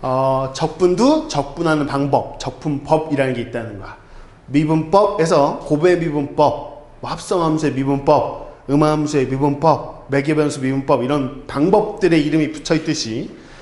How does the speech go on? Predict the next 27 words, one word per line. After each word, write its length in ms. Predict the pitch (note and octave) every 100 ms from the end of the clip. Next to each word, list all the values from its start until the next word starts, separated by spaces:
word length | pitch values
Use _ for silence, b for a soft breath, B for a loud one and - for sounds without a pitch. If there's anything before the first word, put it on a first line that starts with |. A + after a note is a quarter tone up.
| B
여기도도 520 | F3+ F#3+ F#3 A3+ D4 -
적분하는 680 | E3+ E3+ - A3+ G#3 G#3
방법이란 760 | - E3+ E3 E3+ D#3 C#3+ D3+ D3
이름이 280 | C#3 D3+ C#3
붙어 220 | - D3+
있는데 400 | C3+ B2+ A2+ A2
크게 280 | - - A3+
두 160 | - D3+
가지가 300 | G3+ E3+ F3+
있습니다. 480 | E3+ C#3+ A#2 G#2 G2 - B B B B
그래서 460 | D3 C3+ B2+ G#3 C#4 B B B B
적분법에는 720 | D#3+ - B3 A#3 A3+ A3+ F#3+
뭐가 220 | C3+ D3+ F#3
있습니까? 540 | F#3 E3+ D#3+ F#3 C#3+
적분하는 380 | D3 - E3+ D#3
방법. 640 | D3 C#3 D3 A#2 C3 B3 E3+
뭔가 520 | C4 C4+ C4+ C4+ - -
복잡하니까 840 | - G#3 - A#3 A#3 G#3 - B2 -
복잡한 400 | - G#3 F#3 F3
식을 200 | E3+ D#3+
적분할 440 | D#3 E3 D#3 D3
때 120 | A#3
쓰겠다는 640 | B3 C4+ C4 C4+ G#3 E3+ D#3+
방법 340 | C#3 C#3+ C3+
이름까지 520 | F#3 B3 B3 E3+ D#3
붙인 220 | - D3+
거겠죠. 340 | C3 A2+ F2+